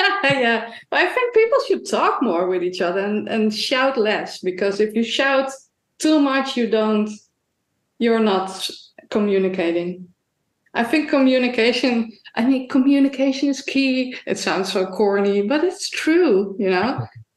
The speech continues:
Speaker 1: We all should be able to speak with one another and try to understand. I think there's too much, uh, of a split going on everywhere.
Speaker 2: Yes, give me the space to be wrong.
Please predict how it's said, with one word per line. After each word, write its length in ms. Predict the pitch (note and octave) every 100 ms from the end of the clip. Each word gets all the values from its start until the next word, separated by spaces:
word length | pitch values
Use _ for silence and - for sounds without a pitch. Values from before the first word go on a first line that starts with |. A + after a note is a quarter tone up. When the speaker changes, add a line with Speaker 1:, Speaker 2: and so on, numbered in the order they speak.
| -
Speaker 1:
We 120 | A#3
all 180 | A#3 C4+
should 240 | - A3
be 80 | G3
able 280 | G3+ G#3 G3+
to 140 | F#3+
speak 480 | F#3+ - G#3 G#3+ -
with 200 | F3 E3+
one 160 | F3+ F3+
another 340 | F3+ E3+ E3+
and 180 | E3+ F3
try 260 | F3 F3 F3+
to 140 | F#3+
understand. 680 | F#3+ F3+ F3+ F#3+ F#3 F#3 F#3 F#3 - _ _ _ _
I 120 | - G3
think 280 | G#3 G3
there's 320 | G3+ G3 G3 -
too 240 | - G#3
much, 500 | G3 F3+ - - -
uh, 600 | F#3 E3+ E3+ E3+ E3+ F3+ - -
of 180 | G#3+ G3
a 60 | F#3+
split 560 | - - G3 F#3 F#3+ - F#3+
going 380 | F3+ E3+ F3
on 240 | E3 E3+ F3
everywhere. 800 | D#3 F3+ F3 E3 E3+ F3+ - - _ _ _ _
Speaker 2:
Yes, 260 | A#3 B2+ -
give 160 | A#2+
me 100 | C#3
the 100 | C#3
space 480 | - - A2 G#2 -
to 220 | - - G2
be 200 | G2 F#2
wrong. 500 | F2+ G2+ E2+ E2